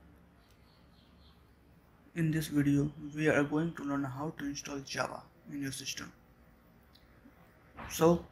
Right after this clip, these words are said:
let's start. First of all,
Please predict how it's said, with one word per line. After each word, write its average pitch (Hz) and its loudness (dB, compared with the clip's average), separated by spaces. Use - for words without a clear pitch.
let's 151 4
start. - 2
First - 0
of 170 4
all, 175 4